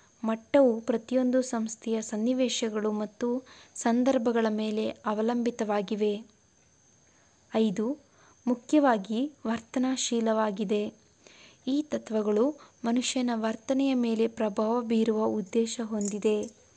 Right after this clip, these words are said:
ಸಂಸ್ಥೆಯ ಉದ್ದೇಶಗಳನ್ನು ಪೂರ್ಣಗೊಳಿಸಲು ಮಾನವ ಮತ್ತು ಭೌತಿಕ ಸಂಪನ್ಮೂಲಗಳ ನಡುವೆ ಸಂಬಂಧವನ್ನು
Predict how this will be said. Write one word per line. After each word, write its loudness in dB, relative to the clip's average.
ಸಂಸ್ಥೆಯ 2
ಉದ್ದೇಶಗಳನ್ನು 2
ಪೂರ್ಣಗೊಳಿಸಲು 0
ಮಾನವ 2
ಮತ್ತು -2
ಭೌತಿಕ -2
ಸಂಪನ್ಮೂಲಗಳ 0
ನಡುವೆ -2
ಸಂಬಂಧವನ್ನು 0